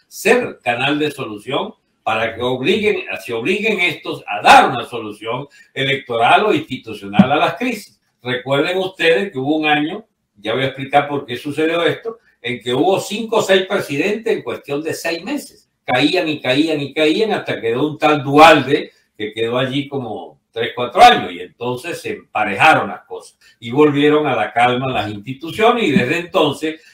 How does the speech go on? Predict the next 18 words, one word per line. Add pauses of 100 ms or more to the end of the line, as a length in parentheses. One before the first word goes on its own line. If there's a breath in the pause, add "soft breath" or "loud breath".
han
inventado
toda
clase
de
recursos
legales
para
hacer (280 soft breath)
casi
que
como
obligatoria
las
primarias
y
las
anteprimarias,